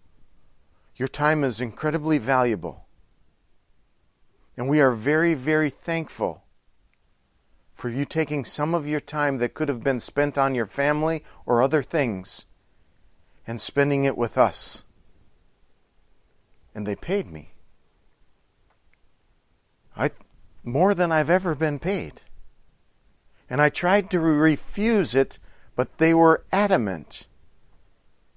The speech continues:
that they needed to pay me for our time.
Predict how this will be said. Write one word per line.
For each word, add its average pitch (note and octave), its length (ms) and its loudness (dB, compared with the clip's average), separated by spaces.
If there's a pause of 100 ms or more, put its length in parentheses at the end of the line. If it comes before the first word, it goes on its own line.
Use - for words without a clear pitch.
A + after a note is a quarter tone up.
(560)
that B2 180 -4
they D3 140 4
needed D3+ 380 -2
to B2+ 80 -6
pay C#3+ 320 -6
me D3 180 -6
for B2 300 -4
our A2+ 120 0
time. F#2+ 600 -14